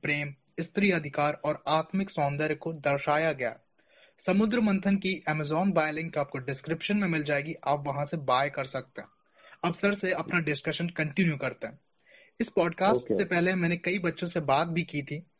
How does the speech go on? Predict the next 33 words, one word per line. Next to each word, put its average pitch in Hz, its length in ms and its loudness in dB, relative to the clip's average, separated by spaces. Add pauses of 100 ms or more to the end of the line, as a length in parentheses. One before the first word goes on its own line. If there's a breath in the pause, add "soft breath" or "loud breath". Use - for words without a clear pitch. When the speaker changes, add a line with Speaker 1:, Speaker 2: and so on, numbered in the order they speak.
(140)
Speaker 1:
तो 185 60 2
एक 180 220 2
मोस्ट 170 380 0
कॉमन 180 300 0
क्वेश्चन 175 300 -2
ये 165 200 2
था 160 220 0
कि 160 140 -6
हम 151 160 -2
प्रिपरेशन 151 580 -2
तो 202 140 0
शुरू 175 260 -2
कर 147 180 -4
देते - 280 -4
हैं 143 100 -4
किसी 151 200 -6
पर्टिकुलर 160 680 -4
एग्जाम 143 400 -2
की। - 160 -16 (600 soft breath)
शुरू 190 180 4
में 214 120 2
तो 202 80 0
हम 190 180 4
बहुत 160 240 2
ज्यादा 156 380 -2
एनर्जेटिक 143 560 0
होते 143 240 -2
हैं, 147 200 -4
बहुत 143 300 0
जोश 143 360 -2
में 143 100 0
होते 123 220 -6
हैं, 113 120 -10